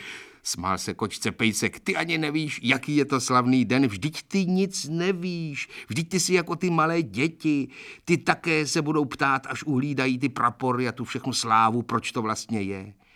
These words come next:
„No jo,“ řekla kočička, „ale těm to řekne jejich tatínek nebo maminka, až se jich zeptají.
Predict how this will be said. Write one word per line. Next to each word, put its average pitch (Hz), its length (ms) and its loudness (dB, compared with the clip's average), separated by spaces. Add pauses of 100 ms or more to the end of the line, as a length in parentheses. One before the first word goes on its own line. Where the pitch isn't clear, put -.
(400)
„No 165 100 -4
jo,“ 226 440 -2
řekla 127 320 -6
kočička, - 580 -6
„ale 113 200 -4
těm 131 180 -8
to 160 140 -6
řekne 170 300 -6
jejich 165 320 -6
tatínek 202 640 -6
nebo 127 240 -6
maminka, 127 540 -6
až 143 160 -12
se 127 100 -10
jich 107 200 -6
zeptají. 95 640 -12